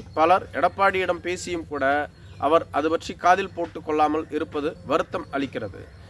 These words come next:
எனது ஆசை என்னவென்றால், நான் மீண்டும் அதிமுகவிற்காக ஓட்டு கேட்க வேண்டும். நான் அதிமுகவின் தலைவன் இல்லை, ஒரு தொண்டன். எனக்கு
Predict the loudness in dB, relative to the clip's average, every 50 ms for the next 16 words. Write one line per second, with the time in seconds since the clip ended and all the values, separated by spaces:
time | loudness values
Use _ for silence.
0 | -18 -4 0 4 4 6 6 6 6 6 4 2 0 -4 -4 -4 -4 -2 0 2
1 | 2 2 0 0 2 2 2 2 2 0 -4 -10 -16 -20 -20 -8 0 4 4 4
2 | 4 2 -2 -2 -2 0 0 0 -2 -2 -2 0 0 0 2 0 -2 -4 -4 2
3 | 4 4 4 4 2 0 0 0 2 2 0 0 -2 -4 -6 -6 -4 -6 -6 -4
4 | -4 -4 -2 -2 -2 -2 -4 -4 -4 -6 -8 -14 -18 -20 -20 -20 -20 -4 2 4
5 | 4 6 4 2 -8 -8 0 2 2 2 2 -2 -4 -4 -4 0 2 2 2 2
6 | 0 -4 -2 0 2 2 2 0 -2 -6 -6 -6 -6 -2 0 0 -2 -2 -4 -8
7 | -14 -8 -4 -2 -2 -2 0 0 0 0 2 2 0 0 -2 -8 -16 -20 -20 -18
8 | -6 -2 2 2 2 2 2 -2 -2